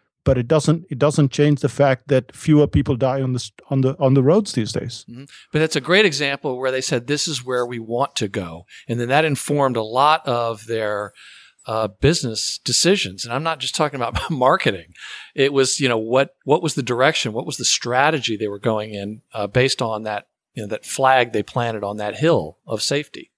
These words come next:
Speaker 1: Correct. Correct.
Speaker 2: So, Sean, if readers took only one thing away from the book, what would you hope it would be?
Speaker 1: Target profile. If you are trying to sit there and write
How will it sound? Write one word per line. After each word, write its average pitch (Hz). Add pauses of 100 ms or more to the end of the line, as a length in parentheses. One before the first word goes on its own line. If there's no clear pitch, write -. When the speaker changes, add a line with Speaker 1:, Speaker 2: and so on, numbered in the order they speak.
(500)
Speaker 1:
Correct. 110 (400)
Correct. - (600)
Speaker 2:
So, 220 (760)
Sean, 226
if 202
readers 285
took -
only 190
one 151
thing 139
away 120
from 110
the 101
book, 104
what 165
would 120
you 113
hope 101
it -
would 92
be? 85 (1080)
Speaker 1:
Target 139
profile. 113 (140)
If 127
you 185
are 151
trying 143
to 123
sit -
there 123
and 113
write 123